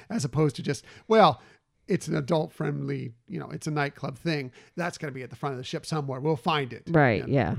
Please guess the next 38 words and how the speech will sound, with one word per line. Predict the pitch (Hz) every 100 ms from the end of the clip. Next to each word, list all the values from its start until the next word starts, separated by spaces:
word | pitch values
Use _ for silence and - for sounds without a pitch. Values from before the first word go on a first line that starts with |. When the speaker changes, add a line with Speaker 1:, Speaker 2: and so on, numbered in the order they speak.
| 107 -
Speaker 1:
Yeah. | - 101 107 - - -
Speaker 2:
Right, | 117 92 - 151
right. | 120 92 - _
You | -
know. | - 156 -
And | 240
again, | 254 233 226
I | 214
think | 196 202 185 _
Disney, | - 180 - 180 175 170 - - -
even | 202 202 185
what, | 180 - - -
you | 160 165
know, | 147
we | 180
heard | 143 156 135
from | - 143
multiple | 139 139 139 135
cast | - 131 127 -
members | 135 - - 135 -
that, | 135 - -
you | 147
know, | 139 139
they | 156 156
were, | 160 156 147 - - -
they're | 190 196
aware | 190 208 214 214 208
that | 175 160 156 156 165 160
getting | 175 170 165 160
lost | 170 151 156 - - - -
on | 208 208
the | 202
Disney | 208 - 202
Wish | 185 196 190 -
is | 165 -
a | 160 156 _ _ _
common | - - 202 190 196 208 220 220
thing, | - 233 226 220